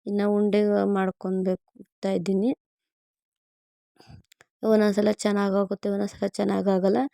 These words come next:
But ಈ ಸಲ ಮಾತ್ರ ತುಂಬ ಚೆನ್ನಾಗಾಗಿತ್ತು ಮುದ್ದೆ. ಇನ್ನು ಮಿಕ್ಕಿರೋದ್ನ ಇನ್ನು ಎರಡು ಮುದ್ದೆ ಆಗೋಷ್ಟು ಮಾಡ್ಕೊಂಡಿದ್ದೆ ಅಷ್ಟೇನೆ.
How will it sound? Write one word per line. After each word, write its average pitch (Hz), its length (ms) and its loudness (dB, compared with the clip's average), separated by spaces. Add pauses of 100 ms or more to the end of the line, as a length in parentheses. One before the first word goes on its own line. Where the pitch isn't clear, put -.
(380)
But 196 120 -6
ಈ 214 120 2
ಸಲ 202 260 -2
ಮಾತ್ರ 208 320 0
ತುಂಬ 196 320 -4
ಚೆನ್ನಾಗಾಗಿತ್ತು 190 840 -4
ಮುದ್ದೆ. 190 420 -2 (680)
ಇನ್ನು 214 320 0
ಮಿಕ್ಕಿರೋದ್ನ 208 800 0
ಇನ್ನು 208 300 2
ಎರಡು 202 320 6
ಮುದ್ದೆ 202 360 2
ಆಗೋಷ್ಟು 190 460 -2
ಮಾಡ್ಕೊಂಡಿದ್ದೆ 185 680 -4
ಅಷ್ಟೇನೆ. 185 560 -2